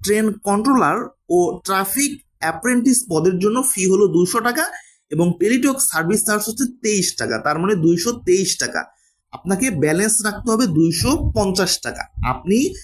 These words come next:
আপনার Teletalk সিমে দুইশো পঞ্চাশ টাকা ব্যালেন্স রাখলে আপনার, আপনারা প্রথমে এই তিনটি পদের জন্য, আহ, আপনাদের টাকা পেমেন্ট করতে পারেন।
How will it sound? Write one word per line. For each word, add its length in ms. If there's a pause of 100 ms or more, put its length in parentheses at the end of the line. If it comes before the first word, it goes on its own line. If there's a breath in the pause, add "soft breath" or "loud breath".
(140 loud breath)
আপনার 280
Teletalk 480
সিমে 520 (120)
দুইশো 360
পঞ্চাশ 380
টাকা 360 (340 loud breath)
ব্যালেন্স 360
রাখলে 260
আপনার, 260 (100)
আপনারা 340
প্রথমে 360
এই 60
তিনটি 380
পদের 260
জন্য, 260 (480 loud breath)
আহ, 300
আপনাদের 320
টাকা 240
পেমেন্ট 360
করতে 240
পারেন। 320